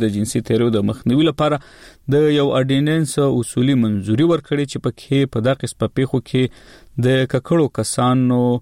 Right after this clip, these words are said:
نامرد کول هم شامل دي. د اطلاعاتو او نشریاتو وفاقي وزیر شبلی فراز ویلي چې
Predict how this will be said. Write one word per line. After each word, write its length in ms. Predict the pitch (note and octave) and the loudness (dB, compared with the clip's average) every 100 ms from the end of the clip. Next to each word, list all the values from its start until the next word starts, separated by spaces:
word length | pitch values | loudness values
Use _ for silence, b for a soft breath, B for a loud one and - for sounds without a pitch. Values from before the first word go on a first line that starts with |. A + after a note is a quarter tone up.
| b b A2+ | b b -2
نامرد 340 | G#2+ G#2 G2+ - | 2 2 0 -2
کول 260 | G#2 A2 - G2+ | 0 0 0 -2
هم 220 | A2 - | -2 -2
شامل 300 | F#2 - G2+ | -4 -4 -2
دي. 120 | A2+ - B B B - | -4 -4 B B B -4
د 80 | C#3 | -2
اطلاعاتو 400 | D#3 F3+ - E3+ | 0 0 0 0
او 80 | D#3+ | 0
نشریاتو 400 | D3+ E3 D#3+ D3 | -2 -2 -2 -2
وفاقي 340 | C#3+ C#3 C#3+ C3+ | -2 -2 0 0
وزیر 240 | B2+ C#3 C3+ | 0 0 0
شبلی 240 | - A#2 A2+ - | -2 -2 -2 -2
فراز 340 | A#2 A#2+ A2 A2 | 0 0 0 -2
ویلي 200 | C3 C3 | 0 0
چې 140 | C3 | -2